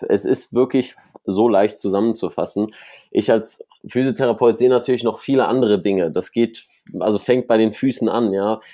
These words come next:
Welche Schuhe trägst du? Ähm, dann natürlich, welche Habits hast du, die du in deinem Alltag implementierst?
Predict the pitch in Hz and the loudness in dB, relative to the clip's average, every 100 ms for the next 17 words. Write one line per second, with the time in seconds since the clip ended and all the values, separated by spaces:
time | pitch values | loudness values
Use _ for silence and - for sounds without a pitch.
0 | _ 107 113 110 143 147 113 - 90 85 | _ -2 -2 -2 2 4 2 0 0 0
1 | - - 78 - - - - - 92 95 | -6 -10 -10 -10 -18 -20 -18 -4 -2 0
2 | 101 95 _ 101 113 110 110 110 107 104 | -2 -4 _ 0 2 0 0 -2 0 0
3 | 104 104 - 135 135 - 92 - - 101 | -2 -4 -2 0 0 0 -4 -4 -6 -4
4 | 113 101 98 95 - 90 92 92 - 92 | -2 -2 -2 -2 -2 -2 -2 -2 -2 -4
5 | 95 - 90 - 90 90 90 104 120 - | -4 -6 -6 -6 -4 -4 -2 0 0 -2